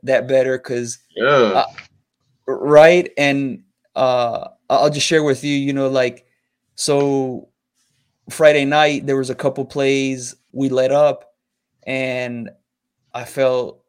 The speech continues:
Speaker 1: I, in my head, and I told one of the other coaches, I was like, "Damn, man, I, I didn't prepare our players enough for that," you know? So it's always like that, um,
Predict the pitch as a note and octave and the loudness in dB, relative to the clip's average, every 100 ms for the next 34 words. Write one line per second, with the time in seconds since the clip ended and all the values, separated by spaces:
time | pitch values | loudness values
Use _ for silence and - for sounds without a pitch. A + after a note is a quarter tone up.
0 | - C3 - A#2+ C3+ C3 B2+ C#3+ C#3+ C3 | -6 -6 -6 -8 -4 -4 -2 0 0 -2
1 | B2 - C3+ C3+ B2+ C3 B2+ B2 B2+ B2 | -8 -4 -2 -2 -4 -8 -6 -4 -4 -6
2 | B2 B2+ B2 A#2+ A2+ A#2 C#3 C#3 B2 B2 | -8 -8 -8 -14 -16 -12 -6 -4 -4 -6
3 | B2 A#2+ A#2+ B2 _ _ _ _ _ _ | -6 -8 -12 -16 _ _ _ _ _ _
4 | - - F2+ B2 C#3 C3+ C3+ - C#3 B2+ | -10 -6 -6 -2 -2 -2 -6 -4 0 0
5 | B2 C#3 C#3 B2+ B2 A#2+ A#2+ B2 A2+ A2+ | -2 -2 0 0 -4 -6 -8 -8 -6 -2
6 | A2+ A2+ - _ _ _ _ _ - B2+ | -2 -4 -8 _ _ _ _ _ -12 -8
7 | B2+ B2 B2 B2 B2 C3 B2 B2 C3 C3 | -6 -4 -2 -2 -4 -4 -4 -2 0 0
8 | C3 B2 B2 A#2+ - A#2+ A#2 A#2 A2+ A2+ | -2 -2 -2 -2 -2 0 0 0 -4 -8
9 | A#2 - | -14 -18